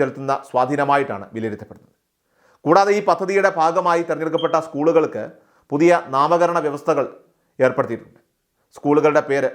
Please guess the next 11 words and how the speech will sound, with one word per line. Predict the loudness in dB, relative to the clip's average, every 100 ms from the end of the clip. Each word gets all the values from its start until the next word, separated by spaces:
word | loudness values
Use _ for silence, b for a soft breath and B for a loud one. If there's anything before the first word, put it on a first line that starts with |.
| -4
പി | 0 2
എം | 2
ശ്രീ | 0 0 0 -2
എന്ന് | -2 -4 -6 _ _
കൂട്ടിച്ചേർക്കണമെന്നും | -6 -4 0 0 0 -4 -4 -8 -12 _ _
പ്രധാനമന്ത്രിയുടെ | 0 0 2 0 0 -2
ചിത്രം | -4 -4 -4 -12
സ്കൂളിൽ | _ -4 -2 -2 -4
പ്രദർശിപ്പിക്കണമെന്നും | -8 -8 -8 -6 -4 -4 -4 -8 -8
ധാരണാപത്രത്തിൽ | -4 0 -2 -2 -6 -8 -8
വ്യവസ്ഥയുണ്ട്. | -6 -6 -8 -16 _